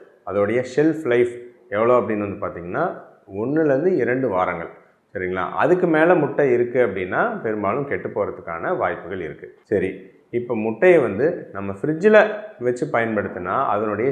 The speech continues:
ஷெல்ஃப் லைஃப் நீட்டிக்கப்படலாமா அப்படின்னு கேட்டா கட்டாயம் ஆமா. உங்களுக்கு வந்து இந்த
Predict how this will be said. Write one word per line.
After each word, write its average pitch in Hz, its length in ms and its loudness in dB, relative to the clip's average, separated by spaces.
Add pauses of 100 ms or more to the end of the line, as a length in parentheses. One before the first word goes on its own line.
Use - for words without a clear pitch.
ஷெல்ஃப் 123 260 -4
லைஃப் 131 380 -2
நீட்டிக்கப்படலாமா 95 880 -2
அப்படின்னு 90 160 -6
கேட்டா 90 560 -6
கட்டாயம் 92 440 -4
ஆமா. 98 360 -4 (380)
உங்களுக்கு 95 320 -6
வந்து 143 300 -2
இந்த 95 120 -10